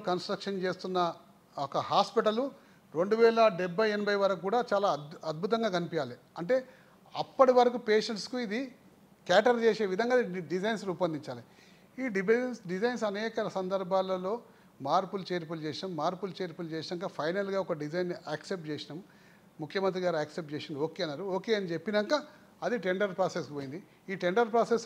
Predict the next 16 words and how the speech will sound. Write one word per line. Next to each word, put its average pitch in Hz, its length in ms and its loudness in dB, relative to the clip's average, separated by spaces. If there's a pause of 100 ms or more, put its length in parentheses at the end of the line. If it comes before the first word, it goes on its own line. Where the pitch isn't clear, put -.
ఒక 254 160 0
ఆరు 180 140 4
నెలలు 151 180 -2
ఉంటుంది. - 260 -16 (640)
అంటే 180 160 -2 (280)
ఇవన్నీ 233 380 0 (100)
కూడా 269 180 0
తెలియక 220 320 2 (320)
కొంతమంది 185 520 -2
పోయి 196 200 -2
అక్కడ 185 120 -2 (120)
క్రికెట్ 180 340 0
ఆట 156 140 -4
ఆడతారు, - 260 -12 (340)
అంటే 160 120 -2 (160)
ఇంకా 214 220 4